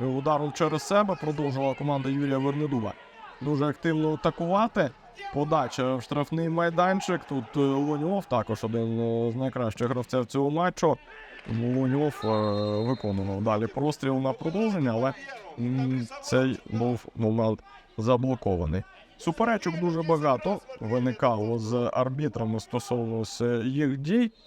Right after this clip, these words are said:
Тут Сапутін грав на виході після одразу ж виконання цього стандарту, але Балакін побачив в цьому епізоді пенальті і призначив його в ворота, е, "Зорі". Ще й жовту картку отримав, е, Антюх.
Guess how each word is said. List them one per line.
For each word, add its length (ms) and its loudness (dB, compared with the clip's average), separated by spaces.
Тут 200 2
Сапутін 680 0
грав 540 0
на 140 2
виході 520 0
після 240 -2
одразу 340 0
ж 120 -6
виконання 460 0
цього 180 0
стандарту, 680 2
але 280 2
Балакін 460 0
побачив 420 0
в 20 -12
цьому 220 -2
епізоді 380 -2
пенальті 580 2
і 40 0
призначив 600 2
його 240 0
в 140 0
ворота, 500 -2
е, 180 0
"Зорі". 480 2
Ще 120 0
й 100 4
жовту 400 0
картку 520 0
отримав, 480 -2
е, 260 0
Антюх. 460 0